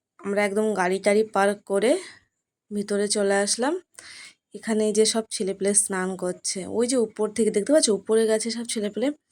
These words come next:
ওখান থেকে একদম নেমে যাবে নিচে। বাবা এক-, একদম ভয় নেই এদের, আমার তো ভয়ই করছিল যে ওদের হাত পা না ভেঙে যায়। তারপরে এই যে আমরা উপরে ওঠা শুরু করলাম। তো ফার্স্ট টাইম ভাবছিলাম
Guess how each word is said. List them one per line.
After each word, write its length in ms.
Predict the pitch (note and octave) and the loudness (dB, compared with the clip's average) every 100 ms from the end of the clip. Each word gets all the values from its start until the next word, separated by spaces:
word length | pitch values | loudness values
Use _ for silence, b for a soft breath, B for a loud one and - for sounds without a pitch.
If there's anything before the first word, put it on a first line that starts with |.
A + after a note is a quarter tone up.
| B B B B _ _ | B B B B _ _
ওখান 260 | - A3+ A3 | -2 2 2
থেকে 280 | A3 G#3+ G#3+ | 2 4 6
একদম 420 | G#3 F3+ F#3 G3+ F#3 F3+ | 6 4 0 0 0 0
নেমে 280 | F#3+ F#3+ F#3+ | 2 2 4
যাবে 220 | F3+ F3 | 4 4
নিচে। 340 | F3+ E3+ F#3 F3+ F3+ - | 2 0 -2 -6 -10 -12
বাবা 260 | F3+ E3+ F3 | -6 -4 -4
এক-, 260 | F3+ - | -6 -10
একদম 320 | E3+ E3+ E3+ G#3 G#3 | -10 -8 -4 -2 -2
ভয় 240 | F#3+ F3+ | 0 0
নেই 180 | F#3 G3+ F#3+ | 2 2 4
এদের, 260 | G3+ G3+ C4+ - B B B B B B - | 4 6 4 2 B B B B B B -6
আমার 180 | F#3+ | -6
তো 120 | F#3 G#3+ | -2 0
ভয়ই 340 | G#3+ G3 G3 | 2 4 4
করছিল 440 | G3 G#3 G3 A#3 G#3+ A#3+ | 6 4 4 2 2 2
যে 100 | C#4 - - - | 0 -2 -8 -2
ওদের 180 | F#3+ | -2
হাত 200 | G3 G3 - | 0 -4 -6
পা 120 | G3 G3 | -8 -4
না 120 | G3+ | -2
ভেঙে 300 | G#3+ G3 G3+ | -2 0 0
যায়। 220 | G3+ C4+ E4+ _ B B B B - | 2 0 -2 _ B B B B -8
তারপরে 380 | G3+ G3 G#3+ A3+ | -6 -2 4 4
এই 120 | G3+ | 4
যে 100 | G#3+ | 4
আমরা 240 | G#3 G#3 B3 | 2 2 2
উপরে 360 | A3+ - G3 G3+ | 0 -4 -2 -2
ওঠা 340 | G3 G3 A#3 D4+ E4 C4+ | -2 -4 -4 -4 -4 -6
শুরু 280 | - G#3 G3 | -4 -2 -2
করলাম। 440 | G3 F#3+ F#3+ A3+ E4+ F4+ _ _ _ _ | 0 2 2 2 0 -4 _ _ _ _
তো 60 | F#3+ F#3 | -12 -12
ফার্স্ট 380 | - - A#3 - | -10 -4 -2 2
টাইম 160 | D4 D4 | 4 4
ভাবছিলাম 560 | B3+ A3+ - C#4 A3+ | 4 0 0 0 2